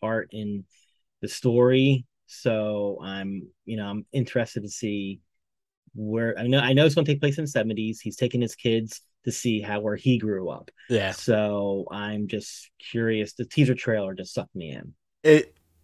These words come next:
Speaker 2: they didn't give you much.
Speaker 1: No.
Speaker 2: They gave you very little, but
Speaker 1: Yeah.
Speaker 2: hey.
Speaker 1: But when he put on the glasses,
Speaker 2: Yep.
Speaker 1: yeah, when he put on, and he smiled, I was like, "Yes." <laughs> All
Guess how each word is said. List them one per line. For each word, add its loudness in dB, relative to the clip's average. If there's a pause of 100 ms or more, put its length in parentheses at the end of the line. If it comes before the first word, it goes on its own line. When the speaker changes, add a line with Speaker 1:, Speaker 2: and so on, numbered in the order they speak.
(420)
Speaker 2:
they 10
didn't 12
give 12
you 12
much. 10 (100)
Speaker 1:
No. 6
Speaker 2:
They 10
gave 12
you 10
very 12
little, 12 (100)
but 10
Speaker 1:
Yeah. 2
Speaker 2:
hey. 6
Speaker 1:
But 4
when 8
he 10
put 10
on 8
the 4
glasses, 4
Speaker 2:
Yep. -2 (280)
Speaker 1:
yeah, 2
when -2
he -4
put 2
on, 2
and 0
he 0
smiled, 2
I -6
was -4
like, -8
"Yes." -8
<laughs> -16
All -6